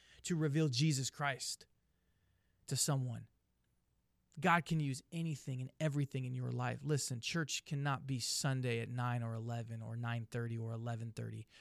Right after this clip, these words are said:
Church cannot be specifically a location that I go to once every three weeks. Six weeks, come on, be real. That cannot be church.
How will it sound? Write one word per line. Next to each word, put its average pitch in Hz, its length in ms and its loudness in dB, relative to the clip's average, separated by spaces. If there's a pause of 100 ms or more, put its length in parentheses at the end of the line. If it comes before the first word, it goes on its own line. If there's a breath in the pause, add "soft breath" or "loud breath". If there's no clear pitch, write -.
Church - 300 2
cannot 165 400 2
be 156 160 4
specifically 151 1080 4
a 139 60 2
location 131 880 0
that 120 100 -2
I 120 100 0
go 123 300 4
to 123 260 2
once 123 320 0
every 123 200 -2
three 120 260 -2
weeks. - 540 -4 (600)
Six - 300 -6
weeks, - 220 -6
come - 180 -10
on, - 100 -8
be - 120 -8
real. - 180 -8 (1080)
That 214 220 8
cannot 208 440 6
be 180 160 2
church. - 760 4